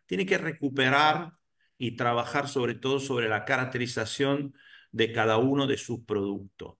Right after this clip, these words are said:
Es importante que venga de un país, es importante que venga de una ras-, de una región, es importante que se subrayen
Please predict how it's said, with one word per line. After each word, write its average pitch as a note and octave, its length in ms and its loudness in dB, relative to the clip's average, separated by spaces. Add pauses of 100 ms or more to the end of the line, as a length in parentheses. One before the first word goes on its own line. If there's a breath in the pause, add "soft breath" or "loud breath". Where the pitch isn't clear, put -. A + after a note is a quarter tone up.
Es B2+ 180 -2
importante C#3+ 1200 2 (320 loud breath)
que A2 140 2
venga B2+ 280 2
de A#2 100 2
un G#2+ 180 0
país, B2+ 560 0
es - 160 -6
importante C3 800 0
que G#2+ 100 -4
venga G#2+ 300 -2
de G#2 100 -2
una G2 160 -4
ras-, F#2 360 -10
de G#2+ 140 2
una G2 160 -2
región, A#2 520 -6
es - 180 -6
importante B2+ 760 -2
que B2 120 -2
se G#2+ 100 -6
subrayen B2 800 -2